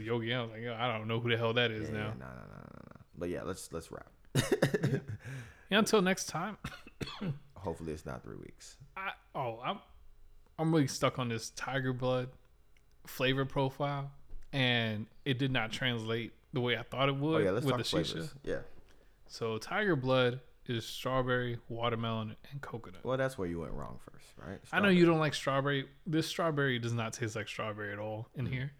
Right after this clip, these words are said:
Speaker 2: So you wouldn't even know strawberry was in it. I coulda maybe gotten away with the ber-, berry shisha,
Speaker 1: Mm-hmm.
Speaker 2: where it's all the different bla-, berries. But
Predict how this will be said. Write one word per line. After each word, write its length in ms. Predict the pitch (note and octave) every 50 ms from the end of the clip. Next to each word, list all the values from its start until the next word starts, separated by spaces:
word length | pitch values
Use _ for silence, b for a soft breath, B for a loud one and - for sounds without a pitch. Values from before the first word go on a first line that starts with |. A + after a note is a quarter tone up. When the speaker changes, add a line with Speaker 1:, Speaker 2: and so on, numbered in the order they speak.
| b b b b b b b
Speaker 2:
So 380 | - - D#3 C3 A#2+ A#2 A2
you 180 | A2 A#2+ D3 F3
wouldn't 200 | F3 E3 D3+ C#3
even 220 | C3 B2+ B2 A#2
know 280 | A#2+ A#2+ A#2+ A#2 A2+ A2+
strawberry 420 | - - B2 A2+ A2 A2+ G#2 G2+
was 160 | G2 G2+ G#2 -
in 120 | G#2+ A2
it. 100 | A#2 - - - - - _ - - - _ - - -
I 80 | B2+ B2+
coulda 200 | - - D#3+ D3
maybe 280 | C3+ C3+ C3+ C3 C3+ C3
gotten 200 | B2+ B2+ B2 A#2+
away 160 | A#2 A#2+ B2
with 120 | A2+ G#2+ G#2+
the 60 | G#2
ber-, 460 | G#2 G#2+ - - - - - - - -
berry 560 | D3+ B2+ A#2 A2+ A2 A2+ A#2+ B2+ C3+ C#3+ C#3+ C#3
shisha, 520 | - - - D#3+ D#3 - - E3+ E3+ F3 - - - G2
Speaker 1:
Mm-hmm. 180 | F#2 F#2 -
Speaker 2:
where 80 | B2+ A#2+
it's 80 | A2+ B2+
all 160 | B2+ B2 A#2+
the 100 | A#2 B2
different 260 | A#2+ A#2 - B2 A#2+ A#2
bla-, 120 | B2+ B2+ - -
berries. 300 | C3 B2 B2 A#2+ - - - b b b b b b b b b b -
But 280 | C#3 C3 B2+ - -